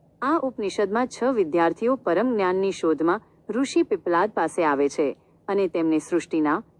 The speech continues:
પ્રાણના અને આત્માના રહસ્યો વિશે છ ગહન પ્રશ્નો પૂછે છે. આ પ્રશ્નોનું નિરૂપણ એટલું સચોટ અને ગહન છે કે તે આજે પણ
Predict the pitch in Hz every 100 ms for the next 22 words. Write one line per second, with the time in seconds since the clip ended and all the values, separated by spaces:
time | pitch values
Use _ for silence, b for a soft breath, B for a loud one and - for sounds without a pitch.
0 | _ 226 240 285 254 143 123 _ _ -
1 | 233 277 170 156 185 202 226 165 170 -
2 | 175 170 - 160 135 b b - - 320
3 | 240 220 226 190 160 - 240 277 277 240
4 | 170 - 143 120 _ _ _ - 302 311
5 | 202 - 262 285 240 185 214 226 277 240
6 | 202 262 269 185 - 247 - 196 190 156
7 | 165 202 247 - 165 - b b - 320
8 | 294 - 170 165 262 - 175